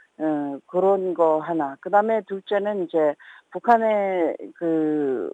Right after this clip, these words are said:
우리 변화의 길을 걷기 시작할 때 예상할 수 있는, 상상할 수 있는 변화가 어떤 변화가 있으며 그런 거에 대해서 준비를 하기 위해서는, 어, 어떤 지식이랄까,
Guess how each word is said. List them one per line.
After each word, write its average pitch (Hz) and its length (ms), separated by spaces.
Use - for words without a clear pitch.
우리 156 480
변화의 175 840
길을 165 260
걷기 151 340
시작할 190 400
때 165 80
예상할 220 800
수 - 160
있는, 160 640
상상할 202 500
수 170 160
있는 160 280
변화가 151 500
어떤 160 320
변화가 147 380
있으며 143 680
그런 170 360
거에 156 300
대해서 151 460
준비를 170 540
하기 165 280
위해서는, 156 760
어, 156 380
어떤 175 720
지식이랄까, 160 880